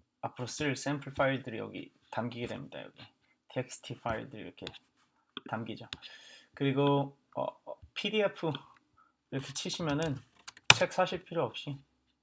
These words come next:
사셔도 되고요. 그럼 여기 R북이 이렇게 보입니다. 앞 이렇게 뭐가 많은데 엄청 두껍습니다. 실제로 막 천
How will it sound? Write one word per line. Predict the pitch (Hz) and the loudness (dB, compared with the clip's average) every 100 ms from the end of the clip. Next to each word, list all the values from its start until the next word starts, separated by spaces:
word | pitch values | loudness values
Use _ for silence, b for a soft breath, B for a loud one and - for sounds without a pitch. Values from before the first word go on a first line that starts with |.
| _ - - - - - | _ -14 -14 -16 -20 -18
사셔도 | - - 175 190 - | -8 -4 -2 -2 -6
되고요. | - 110 113 - _ _ _ _ _ _ | -12 -10 -10 -10 _ _ _ _ _ _
그럼 | 131 127 | -4 -2
여기 | 123 | 4
R북이 | 113 120 123 113 | 4 4 -2 -6
이렇게 | 107 - | -8 -10
보입니다. | - 110 107 117 - | -10 -10 -8 -12 -8
앞 | - 131 _ _ | -8 -8 _ _
이렇게 | 123 127 113 | -10 -8 -8
뭐가 | 117 127 107 | -4 -2 2
많은데 | 107 117 113 123 | 2 2 -2 -4
엄청 | - 143 143 139 | -2 -2 -2 -6
두껍습니다. | - 156 - 110 107 | -6 -8 -6 -6 -6
실제로 | - - 104 - b b b b b b _ _ _ | -8 -8 -10 -12 b b b b b b _ _ _
막 | 120 - | -18 -14
천 | - - 175 | -6 -4 -2